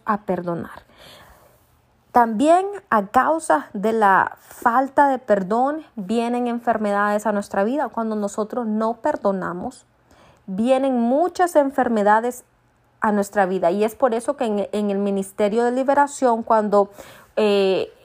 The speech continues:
eh, automáticamente una persona decide perdonar a, a, a todas estas personas que le han dañado, usted ve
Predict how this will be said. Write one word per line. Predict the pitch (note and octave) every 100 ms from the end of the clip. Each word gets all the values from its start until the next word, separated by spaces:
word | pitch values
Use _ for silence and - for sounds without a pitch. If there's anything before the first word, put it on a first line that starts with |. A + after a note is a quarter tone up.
| _ _
eh, | G3+ G3 -
automáticamente | A#3+ A3+ A#3 A3 A3+ C#4 C4+ C4 A#3+ A3+
una | A3 A#3+ A#3+
persona | A#3+ A3 B3 A#3
decide | G#3+ G#3 A#3+ A#3+ A#3
perdonar | _ B3 A3+ G#3 F#3+ F3+ F#3+ G#3+ B3+ C#4 _ _ _ _ _ _ - _ _ - G#3+
a, | G3+ F#3 -
a, | - G3 F#3+ F3 E3+ - G3+
a | G3
todas | G3+ G#3 B3
estas | A#3+ B3+
personas | B3+ A#3+ B3 A#3+ A#3
que | A3+
le | G#3+ G3+
han | G3+ G#3+
dañado, | B3 A#3 A#3 -
usted | A#3 G#3 - B3
ve | B3